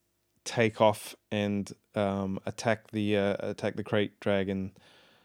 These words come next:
with their, um, jetpacks. It's awesome. I loved it. They got that, the, I don't know, like, I guess those are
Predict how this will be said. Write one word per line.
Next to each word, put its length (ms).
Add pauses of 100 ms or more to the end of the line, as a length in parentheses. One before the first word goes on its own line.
(340)
with 360
their, 400
um, 440 (160)
jetpacks. 760 (120)
It's 520 (360)
awesome. 500 (160)
I 80
loved 300
it. 180 (1120)
They 100
got 180
that, 240 (120)
the, 440 (100)
I 100
don't 120
know, 180
like, 380 (2000)
I 100 (180)
guess 260
those 300
are 220